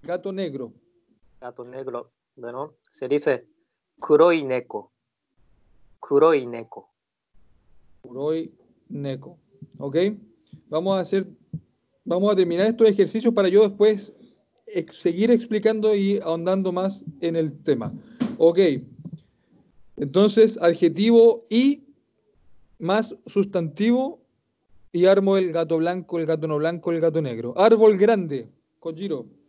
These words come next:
Speaker 2: Árbol grande se dice okiki.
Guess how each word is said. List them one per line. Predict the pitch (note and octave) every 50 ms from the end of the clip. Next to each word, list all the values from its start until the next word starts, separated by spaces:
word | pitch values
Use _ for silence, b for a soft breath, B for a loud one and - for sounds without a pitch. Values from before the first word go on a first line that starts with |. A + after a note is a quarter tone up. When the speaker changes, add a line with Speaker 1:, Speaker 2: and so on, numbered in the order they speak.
| _ _ _ _ _ _ _ - - - - - - - -
Speaker 2:
Árbol | _ - B2 B2+ A#2+ B2 B2 B2
grande | A#2 B2+ C3+ C#3+ D3+ D#3+ E3 E3+ E3+ E3
se | - - D3 C3+
dice | C3+ D3 C#3 - C#3 C3 B2+ - - _ _ _ _ _ _ _ _ _ _ _ _ _ _ _ _ -
okiki. | D#3+ D3+ D#3 E3 E3 D#3+ - - - E3+ D3 B2+ - _ _ _ - - C#3+ B2 -